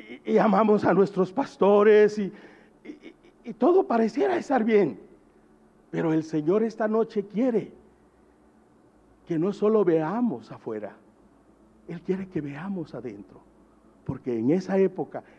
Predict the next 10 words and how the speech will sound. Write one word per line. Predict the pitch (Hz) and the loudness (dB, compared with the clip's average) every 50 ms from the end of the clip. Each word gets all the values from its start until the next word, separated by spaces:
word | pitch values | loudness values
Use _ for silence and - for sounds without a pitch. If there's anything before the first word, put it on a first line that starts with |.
| _ - | _ -10
el | 123 127 | -10 -8
problema | - 131 123 127 139 156 156 147 131 | -6 -6 -4 0 0 0 0 0 -2
del | 123 120 117 | -4 -6 -6
pueblo | - 131 127 127 123 113 | -6 -6 -4 -2 -2 -2
era | 113 113 110 104 | -2 -2 -4 -8
adentro. | 104 120 120 131 - - - 120 101 - _ _ _ _ _ _ _ _ _ _ _ _ _ _ _ _ _ _ _ _ _ _ | -10 -10 -10 -10 -12 -16 -18 -20 -20 -20 _ _ _ _ _ _ _ _ _ _ _ _ _ _ _ _ _ _ _ _ _ _
Y | - 254 277 277 262 254 247 254 | 4 4 6 6 6 4 2 2
tan | - - 269 240 247 262 | 0 0 2 4 6 6
es | 302 381 - | 6 6 6
así, | 349 294 - - 294 320 381 381 285 180 - - - | 4 2 4 4 6 8 8 8 6 6 2 -2 -8